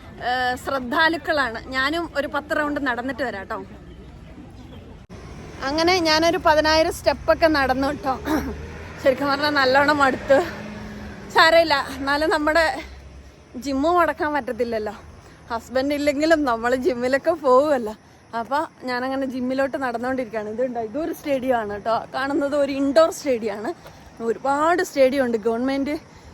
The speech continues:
എന്തോ ഒരു സൗകര്യം ഇവർക്ക് ചെയ്തു കൊടുത്തിരിക്കുന്നതെന്നറിയാവോ?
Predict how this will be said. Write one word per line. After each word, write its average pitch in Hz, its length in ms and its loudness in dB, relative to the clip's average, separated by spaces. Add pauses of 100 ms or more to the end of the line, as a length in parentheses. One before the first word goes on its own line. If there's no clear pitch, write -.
(140)
എന്തോ 254 180 0 (160)
ഒരു 370 180 0
സൗകര്യം 285 520 2
ഇവർക്ക് 262 320 0
ചെയ്തു 254 240 -2
കൊടുത്തിരിക്കുന്നതെന്നറിയാവോ? 233 960 -4